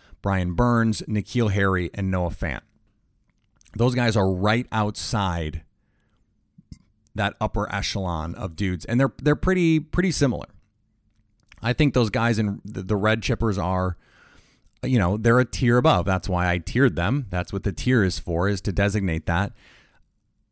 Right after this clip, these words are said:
I would take Bush or Hawk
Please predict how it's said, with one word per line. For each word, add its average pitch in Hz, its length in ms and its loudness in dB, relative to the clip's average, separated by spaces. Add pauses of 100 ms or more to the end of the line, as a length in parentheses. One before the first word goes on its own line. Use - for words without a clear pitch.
(160)
I 123 160 2
would 156 220 6
take 120 300 2 (160)
Bush 117 520 2 (200)
or 107 160 2
Hawk - 580 -2